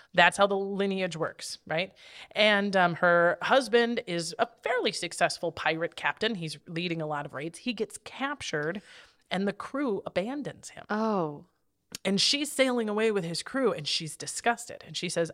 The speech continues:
Speaker 1: "Uh, we've seen how you behave under the command of a man. Let's see how you do under the command of a woman."
Speaker 2: Ooh, okay.
Speaker 1: Lady Chang is so fucking good at her job.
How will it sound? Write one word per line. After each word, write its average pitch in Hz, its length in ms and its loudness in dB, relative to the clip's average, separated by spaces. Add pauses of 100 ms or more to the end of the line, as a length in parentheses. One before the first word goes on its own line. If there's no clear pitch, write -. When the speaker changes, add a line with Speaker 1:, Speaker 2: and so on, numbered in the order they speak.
Speaker 1:
"Uh, 165 280 4 (340)
we've 226 300 -2
seen 220 680 -4 (360)
how 180 200 0
you 160 240 -4
behave 151 600 -6
under 147 180 -8
the 139 100 -12
command 151 520 -6
of 143 100 -10
a 139 60 -8
man. 151 560 -6 (400)
Let's 175 320 0
see 139 220 -8
how 151 220 0
you 139 200 -8
do - 320 -14 (240)
under 147 240 -4
the 147 80 -6
command 135 540 -8 (100)
of - 180 0
a 480 80 4
woman." 539 300 0
Speaker 2:
Ooh, 587 300 4
okay. 208 720 2
Speaker 1:
Lady 233 320 6
Chang 190 360 -2
is 160 100 -4
so 139 180 -6
fucking - 540 -4
good 170 180 0
at 151 80 -2
her 143 120 -6
job. - 380 -8